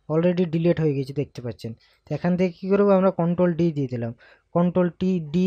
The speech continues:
দেওয়ার পর এখান থেকে আমরা দেখবো নেক্সট কী কাজ হয়, আমরা সেটা দেখবো আমরা। তো এখান থেকে আমরা যে ইমেজটা নিয়েছিলাম ব্যাকগ্রাউন্ডের মধ্যে স্কাই পরিবর্তন, সেটা আমরা এখান থেকে আমরা নিয়ে নিচ্ছি already। এখান থেকে আমার ডাউনলোড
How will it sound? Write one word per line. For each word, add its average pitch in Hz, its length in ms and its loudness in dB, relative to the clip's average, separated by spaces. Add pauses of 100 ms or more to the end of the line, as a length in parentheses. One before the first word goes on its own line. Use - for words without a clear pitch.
দেওয়ার 180 320 6
পর 180 80 2 (120)
এখান 185 240 0
থেকে 175 220 0
আমরা 180 140 4 (160)
দেখবো 170 240 0
নেক্সট 175 300 0 (100)
কী 175 100 -6 (120)
কাজ 165 220 6
হয়, 175 180 6
আমরা 170 160 0
সেটা 165 260 -2 (100)
দেখবো 165 220 0
আমরা। 160 240 -2 (3000)
তো - 60 -10 (100)
এখান 180 240 4
থেকে 180 120 2
আমরা 180 220 6
যে 170 160 4 (120)
ইমেজটা 185 380 6
নিয়েছিলাম 190 540 4
ব্যাকগ্রাউন্ডের 180 680 4
মধ্যে 185 220 2 (540)
স্কাই 185 220 6 (100)
পরিবর্তন, 180 420 0 (400)
সেটা 180 320 2
আমরা 185 220 6 (240)
এখান 185 240 0
থেকে 175 200 -2
আমরা 185 140 2
নিয়ে 170 300 2
নিচ্ছি 147 220 -2
already। 127 300 -4
এখান 165 180 -2
থেকে 170 160 2
আমার 175 100 2
ডাউনলোড 175 340 4